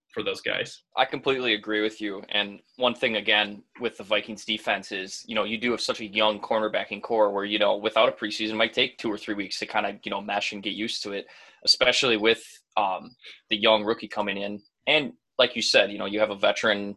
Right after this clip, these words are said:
Speaker 2: veteran leadership in the linebacker, and of course, Harrison Smith, the All-Pro. One thing, another thing I wanna ask you is Justin Jefferson. Did you wanna see more of him, or did you think that he played enough in the game, or what was, what are your thoughts on that one?
Speaker 1: I,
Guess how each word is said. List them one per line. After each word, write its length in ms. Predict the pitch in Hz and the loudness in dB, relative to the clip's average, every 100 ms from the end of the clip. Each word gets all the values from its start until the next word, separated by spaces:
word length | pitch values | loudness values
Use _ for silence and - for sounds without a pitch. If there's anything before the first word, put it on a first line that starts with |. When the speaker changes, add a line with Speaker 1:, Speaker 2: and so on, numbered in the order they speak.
| _ - | _ 0
Speaker 2:
veteran 340 | 107 104 107 | 0 0 -4
leadership 380 | 101 101 - 101 | -2 -2 0 -2
in 60 | 104 | -2
the 60 | |
linebacker, 560 | 101 98 101 101 - 107 | -2 -2 0 -2 0 0
and 40 | |
of 80 | 101 | 2
course, 200 | - 104 | 2 2
Harrison 320 | - 104 - 98 | 2 -2 -2 -4
Smith, 280 | - 101 - | -4 -4 2
the 80 | 104 | 4
All-Pro. 580 | 95 - 101 104 104 - - - - - | 4 4 4 4 4 0 -12 -20 -20 2
One 200 | 131 151 | 4 4
thing, 460 | - 139 131 107 - 110 | 4 4 2 -2 2 4
another 260 | 117 123 | 6 6
thing 160 | 120 117 | 4 4
I 40 | |
wanna 180 | 107 107 | 4 4
ask 240 | 104 104 - | 4 2 0
you 140 | 104 | -2
is 320 | 104 101 - | -2 -2 -6
Justin 340 | - 127 - 107 | 2 4 4 2
Jefferson. 540 | 107 110 104 - 92 | 2 2 -2 -6 -8
Did 120 | 101 107 | -6 0
you 100 | 107 | 4
wanna 140 | 110 | 4
see 160 | - 104 | 2 0
more 260 | 104 117 | 4 4
of 60 | 120 | 4
him, 360 | 143 143 156 - | 0 0 -6 -2
or 320 | 104 101 101 107 - | 2 2 2 -4 -6
did 160 | 107 | -6
you 100 | 107 | -6
think 240 | 104 117 104 | 0 0 2
that 100 | 104 | -2
he 80 | 107 | -4
played 480 | - 113 110 104 107 - | 2 4 4 2 -2 -4
enough 300 | 104 113 - | 2 2 4
in 60 | 127 | 0
the 80 | |
game, 320 | 117 123 131 107 | 0 0 0 0
or 60 | |
what 220 | 104 104 | 4 4
was, 240 | 101 95 - | 2 -6 -4
what 100 | 107 | -4
are 40 | 104 | -4
your 100 | 101 | 0
thoughts 300 | 98 98 98 | 0 0 -4
on 100 | 98 | -6
that 140 | 98 | -6
one? 200 | 101 101 _ _ _ _ _ _ _ _ _ - - 101 | -6 -10 _ _ _ _ _ _ _ _ _ -10 -4 2
Speaker 1:
I, 180 | 113 | 2